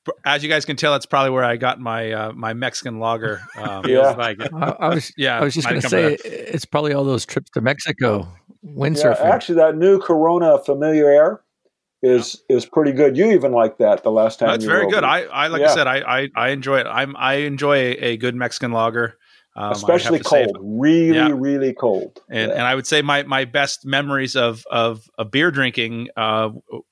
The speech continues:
Speaker 1: are with you down in Baja, just sitting on a beach and having a
Speaker 2: Absolutely.
Speaker 1: Pacifico after a windsurfing session and watching the,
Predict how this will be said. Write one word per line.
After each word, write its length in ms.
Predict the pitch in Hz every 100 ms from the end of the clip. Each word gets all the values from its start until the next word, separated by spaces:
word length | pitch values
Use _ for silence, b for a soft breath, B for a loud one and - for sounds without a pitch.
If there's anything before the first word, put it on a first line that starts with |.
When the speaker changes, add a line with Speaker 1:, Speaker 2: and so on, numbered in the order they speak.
| -
Speaker 1:
are 300 | 110 113 110 131
with 300 | 120 117 135
you 160 | 135
down 240 | 123 123 131
in 100 | 123
Baja, 380 | 147 139 117
just 200 | 113 113
sitting 140 | - 127
on 100 | 123
a 60 |
beach 260 | 113 127 127
and 80 | 123
having 20 |
a 40 | 120
Speaker 2:
Absolutely. 220 | 120 113
Speaker 1:
Pacifico 460 | 98 127 120 - 127
after 340 | 117 - 131
a 40 | 123
windsurfing 480 | 123 127 139 139 123
session 520 | 139 135 147 139 139
and 280 | 117 107 110
watching 340 | 117 117 120
the, 180 | 113 107